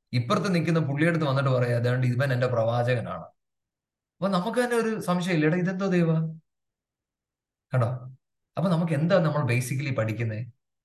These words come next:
We are studying the character of God. നമ്മുടെ ദൈവം ലീഗലിസ്റ്റിക് അല്ലെന്ന് നമ്മൾ പഠിച്ചെടുക്കുക. കണ്ടോ? അപ്പൊ നമ്മൾ നമ്മുടെ ദൈവത്തിന്റെ മുമ്പാകെ നമ്മുടെ പാപത്തെ ശ-, ചെന്ന് നമ്മൾ കാ-, പറഞ്ഞാൽ ദൈവം നമ്മളോട് ക്ഷമിക്കും.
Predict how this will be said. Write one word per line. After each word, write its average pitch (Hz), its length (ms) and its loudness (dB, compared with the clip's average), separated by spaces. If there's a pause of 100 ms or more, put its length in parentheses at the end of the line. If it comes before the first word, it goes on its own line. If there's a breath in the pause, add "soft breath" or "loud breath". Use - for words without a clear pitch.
(240)
We 117 60 2
are 131 120 2
studying 127 380 0
the 123 140 0
character 127 720 -2
of 101 220 -6
God. 104 360 -6 (1080 soft breath)
നമ്മുടെ 143 260 4
ദൈവം 156 340 6
ലീഗലിസ്റ്റിക് 160 960 0
അല്ലെന്ന് 143 280 2
നമ്മൾ 123 220 2
പഠിച്ചെടുക്കുക. 113 640 -2 (640)
കണ്ടോ? 110 400 -4 (600 loud breath)
അപ്പൊ 147 140 6
നമ്മൾ 160 300 4
നമ്മുടെ 165 240 4
ദൈവത്തിന്റെ 156 420 2
മുമ്പാകെ 135 400 2
നമ്മുടെ 139 240 2
പാപത്തെ 127 600 2
ശ-, - 440 -8
ചെന്ന് 123 240 2
നമ്മൾ 127 260 0
കാ-, 107 460 0
പറഞ്ഞാൽ 117 460 0
ദൈവം 123 220 0
നമ്മളോട് 139 300 0
ക്ഷമിക്കും. 127 680 -2